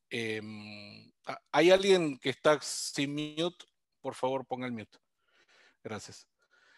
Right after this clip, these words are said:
Em, y lo acepto. Sí, entonces, la política es bien básica. Y luego doy algunos ejemplos de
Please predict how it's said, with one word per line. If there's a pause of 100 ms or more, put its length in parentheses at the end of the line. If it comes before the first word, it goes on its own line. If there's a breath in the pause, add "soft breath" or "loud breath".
(260 soft breath)
Em, (680)
y
lo
acepto. (1700)
Sí,
entonces,
la
política
es
bien
básica. (1900 soft breath)
Y
luego (420)
doy
algunos
ejemplos
de